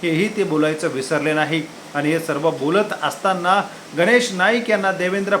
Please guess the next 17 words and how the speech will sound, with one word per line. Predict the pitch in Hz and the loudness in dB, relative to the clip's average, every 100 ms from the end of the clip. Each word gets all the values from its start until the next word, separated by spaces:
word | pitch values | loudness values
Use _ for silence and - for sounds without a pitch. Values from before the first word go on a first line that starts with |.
| 196 | 0
फडणवीस | 160 190 180 190 185 | 0 0 0 -2 -2
यांचं | 156 147 175 160 180 | -2 2 2 0 -6
संपूर्ण | - 160 165 208 156 160 196 185 - - 151 | -4 -6 -2 -2 2 2 2 0 -10 -12 -2
या | 175 | 0
ठिकाणी | 180 180 175 170 180 - | 2 0 0 0 -2 0
ताकद | 160 147 226 220 | 0 2 0 2
आहे | 190 160 185 190 | 2 2 0 -2
असं | 160 - 175 | -6 -4 -6
दिसून | 147 147 170 | -4 -4 -2
येतंय, | 165 165 170 160 - - - | -2 0 0 0 -4 -16 -4
कारण | 151 156 175 | 0 2 0
की | 190 | 0
भारतीय | 151 139 170 165 | 0 0 0 -4
जनता | 160 160 147 | -2 2 2
पक्षामध्ये | 160 170 202 170 170 190 - | 0 -2 -2 0 0 -2 2
आज | 151 156 | 2 2
कोणीही | 156 160 156 196 196 | -2 -6 -4 -2 -2